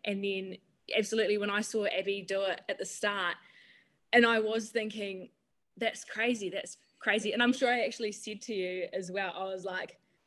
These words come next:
"There's no way I could skip meals like that. Like, maybe you can do it, but there's no way I could do it. Like, I'm just not that person. It won't work for me." Um, but yeah, I think, um,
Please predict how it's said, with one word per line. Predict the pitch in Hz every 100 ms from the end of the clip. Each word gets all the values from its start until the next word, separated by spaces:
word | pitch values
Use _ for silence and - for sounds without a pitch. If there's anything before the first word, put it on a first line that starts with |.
| _ _
"There's | 240 226
no | 262 294 277 262 - -
way | 214 226 262 226 190 170 190 _
I | 208
could | 226 196
skip | - 208 -
meals | 190 185 190
like | 180 -
that. | 143 -
Like, | - 170 -
maybe | 214 220 220
you | 220
can | 220 226
do | 202
it, | 196 190 - _
but | 175 170 -
there's | 202 190
no | 202 190
way | 190 180 180
I | 160 180
could | - 180
do | 170
it. | 165 -
Like, | 175 165 -
I'm | 190
just | 180 190 196
not | 185 -
that | 185 -
person. | 202 185 202 185 180 185 - _ _
It | 185
won't | 190 180
work | 180 190 -
for | 202
me." | 180 180 185 - _ _ _ _ -
Um, | 196 190 185 180 - _ _ _ _ -
but | 202
yeah, | 202 269 185
I | 208
think, | - 226 - 220
um, | 190 185